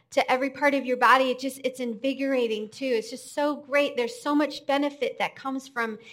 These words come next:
getting that fresh air into our bodies, right? And so that's what this series is all about. We are talking about fresh air, just getting that into ourselves spiritually, just breathing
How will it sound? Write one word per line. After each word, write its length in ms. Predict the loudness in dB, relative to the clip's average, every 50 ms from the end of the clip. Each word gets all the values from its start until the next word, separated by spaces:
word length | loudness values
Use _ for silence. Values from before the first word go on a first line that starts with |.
| -20 _ 0
getting 320 | 2 4 6 6 6 4
that 220 | 4 2 2 0 -2
fresh 480 | -6 -2 0 0 0 0 -2 -6 -8 -6 -2
air 320 | 0 2 4 4 4 2 0
into 320 | -2 -4 -6 -6 -6 -6 -4
our 140 | -4 -2 2
bodies, 480 | 4 4 4 4 2 -2 -6 -8 -6
right? 300 | -4 -2 -2 -2 -2 -4 -8 -14 -20 -20 -18 -10 -10
And 120 | -8 -2
so 140 | 2 2 4
that's 340 | 6 6 4 4 0 -2 0
what 220 | 2 2 2 0 -8 -18 -14 -4
this 400 | 0 2 2 2 2 -2 -8 -2
series 380 | 0 0 2 2 0 0 0 -2
is 160 | -4 -4 -2 4
all 240 | 6 6 6 6 4
about. 460 | 2 2 4 6 6 6 4 2 0
We 160 | -2 0 2
are 100 | 2 0
talking 440 | 0 -4 -6 -6 -6 -4 -6 -4 0
about 280 | 2 2 2 2 2 -4
fresh 360 | -4 -4 -4 -2 -4 -8 -10 -6
air, 420 | -6 -4 -4 -2 -4 -6 -8 -10 _ _ -20 -20 -20 _
just 240 | -16 -16 -14 -12 -4
getting 380 | 2 2 4 6 6 6 4
that 280 | 4 2 2 0 0 -2 -6 -2
into 580 | 0 0 0 0 0 -2 -4 -2 -2 -4 -4 -6 0 2
ourselves 920 | 2 4 4 2 0 -4 -10 -8 0 4 4 6 6 4 0 -2 -4 -12
spiritually, 840 | -16 -18 -20 -20 -16 -10 -6 -2 -2 -2 -4 -6 -10 -8 -8 -8
just 280 | -8 -8 -10 -12 -14 -16
breathing 680 | -14 -10 -8 -4 -2 -2 0 0 -2 -4 -4 -6 -10